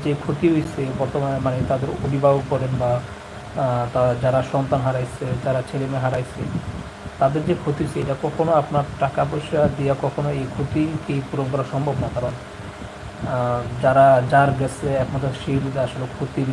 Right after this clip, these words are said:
যেই, যেই পরিমাণ ক্ষতি হয়েছে সেই বুঝবে আসলে ক্ষতিটা কী। আপনার যে পাঁচ কোটি টাকা প্লাস যারা মারা গেছেন তাদেরকে দেওয়া, এটা কিন্তু আপনার, আহ, হিসাব করতে গেলে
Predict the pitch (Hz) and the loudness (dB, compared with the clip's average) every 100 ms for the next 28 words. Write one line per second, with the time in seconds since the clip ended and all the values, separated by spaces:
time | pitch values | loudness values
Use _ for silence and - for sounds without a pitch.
0 | 127 127 123 123 - - - - - - | -2 -2 -2 -4 -10 -14 -14 -12 -8 -4
1 | 147 139 156 151 147 139 139 147 147 147 | -2 0 2 2 2 0 0 -2 -2 -4
2 | 143 156 - - 139 135 131 131 127 131 | -6 -6 -4 -2 -2 -2 -2 -2 -2 -6
3 | - - 135 127 - - - - - - | -6 -6 -2 -4 -4 -8 -8 -8 -8 -8
4 | - - - - 127 165 151 139 147 - | -10 -10 -12 -6 -4 2 2 4 0 4
5 | 131 - 147 151 147 147 - 135 131 127 | 2 2 -4 2 2 2 2 2 2 0
6 | - - - - - - - - 139 127 | -6 -10 -14 -16 -16 -14 -14 -8 -2 4
7 | 131 123 127 127 127 131 135 131 127 120 | 4 6 4 4 2 0 0 0 -2 -2
8 | 120 120 123 143 127 127 160 143 160 147 | 0 0 -2 -4 -4 -2 -2 0 0 2
9 | 151 139 143 - - - - - - - | 2 2 0 -8 -10 -8 -8 -10 -10 -2
10 | 143 143 139 151 - 156 160 160 | 2 2 2 0 0 0 2 2